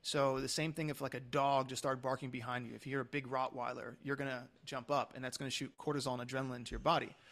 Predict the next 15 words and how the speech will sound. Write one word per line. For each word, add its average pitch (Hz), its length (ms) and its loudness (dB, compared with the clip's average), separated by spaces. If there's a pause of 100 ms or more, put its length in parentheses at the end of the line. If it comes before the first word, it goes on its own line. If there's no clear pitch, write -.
(720)
Now, 156 200 6
to 156 60 4
get 175 260 6
someone 196 320 2
into 170 300 2
a 147 40 4
deep 156 300 -2
state 151 300 2
of, 135 320 0
let's 139 180 -2
say, 131 280 0 (380)
trance 151 680 2
or, 131 540 2
or 123 180 -4
fear, 190 480 0